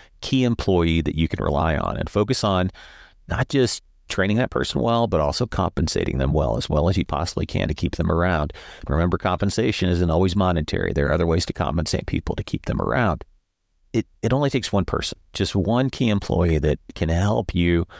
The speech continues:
you know, get past a plateau in your studio, that can free up your time so you can focus on the floor or focus on management or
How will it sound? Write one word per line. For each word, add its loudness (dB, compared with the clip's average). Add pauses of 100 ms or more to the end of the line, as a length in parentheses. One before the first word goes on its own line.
(580)
you 0
know, 0
get -2
past -2
a -2
plateau 0
in 2
your 0
studio, 0
that -2
can -2
free 0
up 0
your 0
time -2
so -2
you 0
can -4
focus -2
on -2
the -2
floor -2
or -2
focus -2
on -2
management 0
or 0